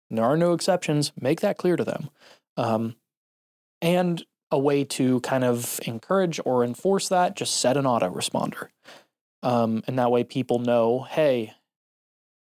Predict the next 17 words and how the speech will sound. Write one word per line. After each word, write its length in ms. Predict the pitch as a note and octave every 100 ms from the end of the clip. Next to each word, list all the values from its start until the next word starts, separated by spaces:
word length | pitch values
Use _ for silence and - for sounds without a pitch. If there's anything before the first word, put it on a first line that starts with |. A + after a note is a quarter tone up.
| _ _ -
I'm 400 | D3 D3 D3 D3+ _ _
spending 480 | - - - G2+ A#2
time 180 | C3+ C#3
with 120 | C#3
my 100 | D3+
family 340 | D3 E3 C#3+ B2
tonight. 380 | A#2 G#2+ G2 - _ _ _ _ _ _ _ _ _ _ _ _
I'll 120 | - G#2+
get 200 | A2+ - _
back 180 | - A#2
to 80 | C3+
work 200 | C#3 C#3
at 80 | D#3
eight 140 | D#3+
A 140 | D#3+
M 280 | F3+ G#3 G#3+
and 440 | E3+ D#3 D#3 D3+